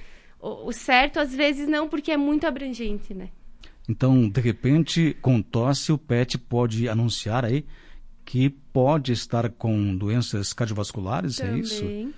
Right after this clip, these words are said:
Speaker 1: aham.
Speaker 2: E aí, como é que se faz o diagnóstico disso, hein?
Speaker 1: Aí a gente fa-, vê pela ausculta, né? Primeiro
Speaker 2: Hum.
Speaker 1: sinal clínico, né? Ah, eu, eu,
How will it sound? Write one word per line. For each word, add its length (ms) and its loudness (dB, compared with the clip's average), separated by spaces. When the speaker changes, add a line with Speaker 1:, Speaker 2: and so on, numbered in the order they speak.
Speaker 1:
aham. 420 -10
Speaker 2:
E 40 -4
aí, 60 0
como 140 0
é 20 -8
que 60 -8
se 80 -8
faz 160 2
o 40 -4
diagnóstico 520 0
disso, 380 -4
hein? 100 -2
Speaker 1:
Aí 160 2
a 40 0
gente 200 -6
fa-, 160 -2
vê 140 -6
pela 220 -4
ausculta, 580 -6
né? 180 -2
Primeiro 320 0
Speaker 2:
Hum. 40 -2
Speaker 1:
sinal 280 -2
clínico, 480 -4
né? 320 -6
Ah, 320 -6
eu, 240 -6
eu, 340 -2